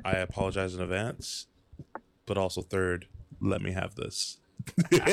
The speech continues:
It has been a very long three years.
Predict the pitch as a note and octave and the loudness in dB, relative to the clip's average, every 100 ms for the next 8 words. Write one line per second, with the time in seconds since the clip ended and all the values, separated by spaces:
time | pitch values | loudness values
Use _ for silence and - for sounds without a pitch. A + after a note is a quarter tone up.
0 | - F#3+ - G3 - - G3+ E3 F#3 - | 4 4 2 2 2 2 2 2 0 2
1 | C#4+ - - - - A#3 G3+ - G#3 B3+ | 0 0 -2 -8 0 0 2 0 2 4
2 | - C#3 C#3+ C3 C3 C3 A#2+ G#2 A2 C3 | 6 8 6 4 4 4 4 2 4 6
3 | B2+ B2 A#2+ G#2+ G#2+ A2+ A2 G#2+ G2+ G2+ | 6 6 4 2 2 4 4 2 0 -2
4 | F#2+ - G2 F#2+ F#2+ F#2+ F#2 F2+ F2+ - | -6 -2 0 2 0 0 -2 -2 -4 -8